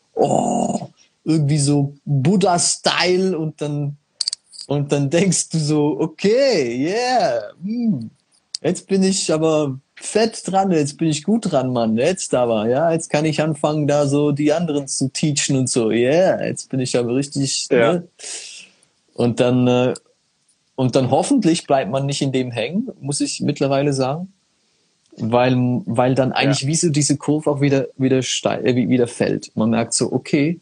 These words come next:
Speaker 2: Ja.
Speaker 1: so nach ein paar Wochen, Monaten legt sich das wieder und oftmals
Speaker 2: Ja.
Speaker 1: kommt ja dann auch fett, äh, äh, knallt der Schatten richtig fett rein.
Speaker 2: Ja.
Speaker 1: Weil,
Speaker 2: Ja.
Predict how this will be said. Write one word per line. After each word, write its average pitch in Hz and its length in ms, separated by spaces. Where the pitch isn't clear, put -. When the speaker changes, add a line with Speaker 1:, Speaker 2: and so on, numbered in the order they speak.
Speaker 2:
Ja. 107 120
Speaker 1:
so - 120
nach 123 220
ein - 200
paar 139 220
Wochen, 143 300
Monaten 139 540
legt 135 340
sich 190 160
das 175 220
wieder 165 400
und 131 260
oftmals 147 680
Speaker 2:
Ja. - 40
Speaker 1:
kommt 143 320
ja 131 120
dann 127 260
auch 120 340
fett, - 420
äh, 127 80
äh, 123 440
knallt 127 360
der 127 80
Schatten - 320
richtig 120 340
fett - 240
rein. 113 240
Speaker 2:
Ja. 113 200
Speaker 1:
Weil, 117 340
Speaker 2:
Ja. 113 100